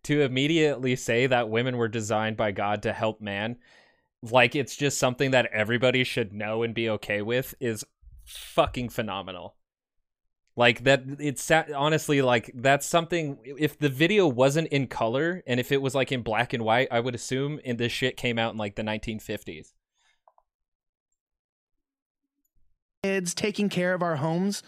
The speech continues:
Speaker 2: Well, what changed? Now they have blue hair, spend all of our money, don't thank us for anything, and then order Uber Eats and expect us to be happy?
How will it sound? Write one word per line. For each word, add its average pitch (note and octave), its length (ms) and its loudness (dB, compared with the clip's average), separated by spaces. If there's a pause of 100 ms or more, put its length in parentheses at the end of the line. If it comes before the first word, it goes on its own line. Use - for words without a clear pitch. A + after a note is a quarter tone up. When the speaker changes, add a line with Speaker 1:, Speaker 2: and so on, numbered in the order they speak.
(520)
Speaker 2:
Well, C#4+ 140 0
what F4 180 -2
changed? C4 680 -2 (460)
Now C4+ 140 0
they E4+ 120 0
have A3+ 260 0
blue C#4+ 260 2
hair, B3+ 460 0
spend C4+ 500 0
all C4 160 2
of B3 80 0
our B3 100 0
money, G#3+ 320 2
don't G#3+ 280 -2
thank B3+ 280 -4
us C4 140 -2
for G#3+ 140 -2
anything, A#3 420 -2 (220)
and F#3+ 100 2
then G#3+ 160 0
order A#3 420 0
Uber G3+ 320 0
Eats F#3+ 360 -2
and D#3+ 100 0
expect F3+ 460 -4
us A3 180 -2
to A3 80 -2
be F3 140 0
happy? C#4 480 0